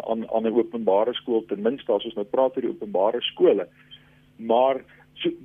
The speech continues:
die logistieke oefening daar rondom gaan baie groot wees. Maar dit moet ons nou lees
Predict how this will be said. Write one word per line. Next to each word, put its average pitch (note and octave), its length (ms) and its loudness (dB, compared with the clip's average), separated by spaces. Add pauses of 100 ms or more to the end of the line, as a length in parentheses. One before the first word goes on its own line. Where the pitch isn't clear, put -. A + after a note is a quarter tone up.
die A#3 220 0
logistieke B3+ 500 0
oefening B2+ 440 0
daar E3 240 2
rondom A#2 280 -6
gaan B2+ 120 -12
baie G#2 200 2
groot D#3 400 4
wees. - 340 -12 (200)
Maar B2+ 240 2
dit B2+ 180 2
moet C4 140 -8
ons G3+ 120 2
nou D3 180 0
lees A2 540 2